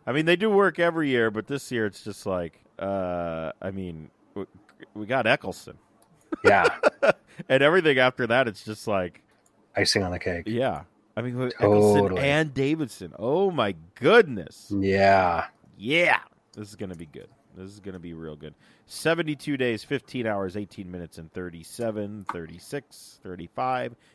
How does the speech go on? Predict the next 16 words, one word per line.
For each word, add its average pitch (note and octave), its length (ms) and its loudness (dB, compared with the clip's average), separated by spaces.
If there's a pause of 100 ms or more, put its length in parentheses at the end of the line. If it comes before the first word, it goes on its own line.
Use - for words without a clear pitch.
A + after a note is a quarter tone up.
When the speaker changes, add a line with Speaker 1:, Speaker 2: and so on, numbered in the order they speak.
Speaker 1:
You B2 120 -12
can A2 120 -14
count G2+ 260 -10
down G#2 200 -8
in G2+ 80 -10
your G2 120 -10
head F2+ 220 -8
the E2 80 -18
days F2 260 -12
till - 120 -18
<laughs> - 120 -20
Gallifrey G#2 460 -10
if G2 140 -14
you F2+ 80 -10
want. G2 300 -10 (760)
Speaker 2:
Yep. G2+ 340 4